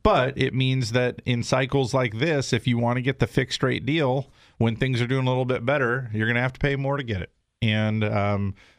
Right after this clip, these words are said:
you know, we're just gonna have to come grips with that. We might end up having to do some of those adjustable rate loans. Um, we might end up, you know, and, and the other thing too, I always wanna remind myself and others is that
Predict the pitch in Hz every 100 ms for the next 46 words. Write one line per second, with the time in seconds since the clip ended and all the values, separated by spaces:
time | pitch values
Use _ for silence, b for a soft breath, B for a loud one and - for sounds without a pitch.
0 | b 117 110 127 127 131 156 147 131 -
1 | 151 147 - - - 135 113 113 123 131
2 | 147 - 151 190 - 123 101 104 92 98
3 | 95 - 101 95 92 85 92 95 92 -
4 | 101 90 92 95 95 92 90 - B B
5 | B B 98 92 90 87 87 90 113 131
6 | 135 131 131 127 135 156 240 - B B
7 | B - 117 110 110 - 143 - 170 175
8 | - 135 185 202 208 170 127 - 131 123
9 | 131 135 120 127 117 107 104 - 120 123
10 | 117 117 120 120 107 - 117 107 - 92
11 | 95 95 90 85 87 82 87 87